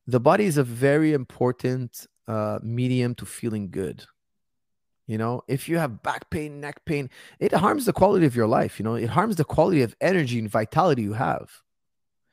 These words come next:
To be fit is one of the greatest human experiences. You feel energetic, you feel v-, you have vitality, you feel alive, you feel good,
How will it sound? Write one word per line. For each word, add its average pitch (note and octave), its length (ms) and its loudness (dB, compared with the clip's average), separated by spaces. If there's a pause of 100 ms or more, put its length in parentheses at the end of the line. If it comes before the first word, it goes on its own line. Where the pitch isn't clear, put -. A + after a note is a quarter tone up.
(680)
To D3 100 4
be F3+ 220 0
fit - 720 4 (580)
is A#2+ 240 0
one D#3 200 2
of E3 80 2
the C3 80 2
greatest B2 460 0
human C#3+ 280 0
experiences. A2 640 -2
You G#2+ 60 -6
feel D#3 680 -2 (500)
energetic, A#2+ 600 -4
you G#2 60 -12
feel A#2+ 300 -2
v-, - 440 -14
you G#2+ 180 -12
have A2+ 120 -8
vitality, A#2 580 -2
you E2 120 -8
feel C3 340 0
alive, G#2+ 520 0
you G#2+ 60 -10
feel A2 320 -4 (180)
good, D3+ 360 2